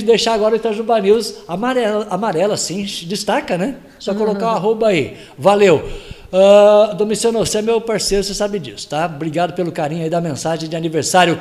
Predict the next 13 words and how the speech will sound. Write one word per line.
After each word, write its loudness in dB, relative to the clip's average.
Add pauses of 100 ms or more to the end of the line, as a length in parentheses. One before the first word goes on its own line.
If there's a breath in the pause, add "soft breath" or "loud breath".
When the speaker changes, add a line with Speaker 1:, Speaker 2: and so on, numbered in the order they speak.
(100)
Speaker 1:
Kleber 6
Vieira 2
falou, -2
"Boa -2
noite, -4
Vilas 2
Boas." 4 (280 loud breath)
Ô, 0
Kleber, 4 (240 loud breath)
um -4
abraço 0
pra 0
você. 2